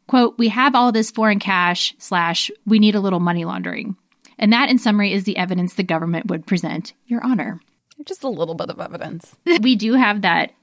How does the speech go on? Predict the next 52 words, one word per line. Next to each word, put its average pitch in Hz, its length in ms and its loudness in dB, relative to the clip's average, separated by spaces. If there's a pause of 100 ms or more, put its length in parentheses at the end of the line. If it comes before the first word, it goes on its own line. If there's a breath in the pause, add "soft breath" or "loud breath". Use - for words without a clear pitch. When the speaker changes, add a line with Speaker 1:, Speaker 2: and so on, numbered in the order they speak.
Speaker 1:
exhibit 185 580 -4
of 185 180 -4
the 185 300 -4
screenshot 190 460 -2
of 170 60 -4
the 180 80 -4
text 180 240 -4
messages, 196 520 -2
and 180 180 -4
we'll 180 160 -4
put 185 200 -12
that - 260 -10
on 185 140 -10
our - 320 -12
Patreon. - 500 -8 (200)
At 190 140 -4
this - 180 2
point 214 400 2
in 185 280 2
the 170 540 0 (460)
plea, 254 240 4
just 202 220 -2
like 180 160 0
Jen 180 200 -4
Shah 233 320 2
had 190 220 0
to 175 60 -6
do, 160 300 -2
the 170 100 -2
court 226 320 0
said, 170 440 -4 (400 soft breath)
"Miss 190 240 0
Miller, 254 240 4
I 208 60 2
intend 202 280 2
to 180 120 -2
ask 196 280 -2
you 208 100 2
whether 180 180 0
you 170 120 -2
agree 214 300 2
with 202 140 0
the 185 60 -2
government's 175 380 -2
summary 214 560 4 (220)
of 185 160 2
what 185 220 2
you, 190 200 2
but 185 200 -2
before 277 260 2
I 233 80 6
ask, 185 460 -2